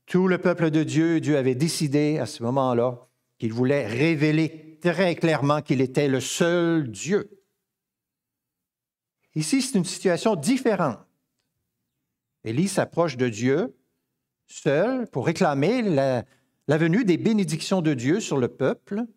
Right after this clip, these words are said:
bénédictions qui découlent de la réconciliation que le sacrifice sur le mont Carmel a accompli, a opéré. Il prie pour la grâce, la faveur, la miséricorde de Dieu, l'accomplissement de la promesse de Dieu.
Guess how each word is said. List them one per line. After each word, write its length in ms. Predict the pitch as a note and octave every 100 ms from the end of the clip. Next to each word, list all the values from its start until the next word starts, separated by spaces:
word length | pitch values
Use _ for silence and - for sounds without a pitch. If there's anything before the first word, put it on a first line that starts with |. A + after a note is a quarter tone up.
| _ _ _ _ _ _ _ _ _ -
bénédictions 840 | G2+ C#3+ C#3 B2 B2 - - C#3+
qui 160 | C#3+ A#2
découlent 640 | A#2 C3+ - D3+ C#3+ B2 - _ _ _ _ _ -
de 180 | G#2+
la 200 | D#3+ D3
réconciliation 1300 | C3 D3+ D#3+ C3 D3+ C#3+ C#3+ C3 - C#3+ C#3 E3 A#3 - _ _ _ -
que 120 | D#3
le 140 | D3+
sacrifice 1160 | D3 D#3+ - D3 - D#3+ D#3 D3+ - - - -
sur 140 | D#3
le 100 | C3+
mont 140 | C3+ C3+
Carmel 420 | C3+ A#2 C#3 C3+
a 180 | A#2+ G2 - _
accompli, 640 | C#3 C3+ D3 C3 C3+ C#3+ A3
a 300 | A#2+ - C#3
opéré. 680 | C#3 - B2 G2+ G#2+ A2 _ _ _ _ _ _ _ _ _ _ _ _ _ _ _ _ -
Il 160 | D3+
prie 220 | D3+ - B3+
pour 140 | A3
la 120 | F#3
grâce, 360 | D3+ D#3 A3 A3
la 120 | E3
faveur, 400 | D#3+ E3+ E3 A3+
la 120 | E3+
miséricorde 580 | D3+ D#3+ F#3 D#3+ F3 D3+
de 100 | C#3+
Dieu, 200 | B2 F3+
l'accomplissement 600 | F#3+ E3 D3+ D3+ - F3+
de 60 | G3+
la 80 | F#3+
promesse 440 | - D3+ E3 C3
de 120 | B2+
Dieu. 440 | B2 G2 A2 C#3+